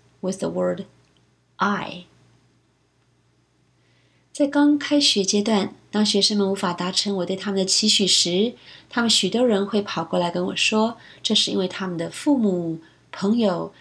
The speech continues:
甚至是检查作业的同学，导致他们无法按时交上作业。”我总是指示他们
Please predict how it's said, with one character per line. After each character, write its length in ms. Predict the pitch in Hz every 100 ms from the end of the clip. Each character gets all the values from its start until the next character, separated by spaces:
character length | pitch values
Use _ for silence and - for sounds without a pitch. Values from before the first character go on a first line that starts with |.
| - -
甚 220 | - 220
至 80 | 208
是 180 | 202 202
检 380 | - 202 - -
查 300 | - 170 165
作 240 | - 196
业 100 | 185
的 100 | 175
同 300 | - - 247
学， 340 | - 185 214 - _ _ _
导 220 | 165 -
致 340 | - - 269 - _ _
他 120 | -
们 240 | 175 170 - _
无 100 | 175
法 300 | 185 180 - -
按 180 | 196 175
时 280 | - -
交 240 | 170 190 185
上 200 | 190 170
作 180 | - 185
业。” 240 | 180 180 - _ _ _ _ _ _ _ - - - - - - -
我 100 | 269
总 300 | 254 196 185
是 280 | - 277
指 200 | 226 -
示 180 | 180 -
他 220 | - 202
们 200 | 190 185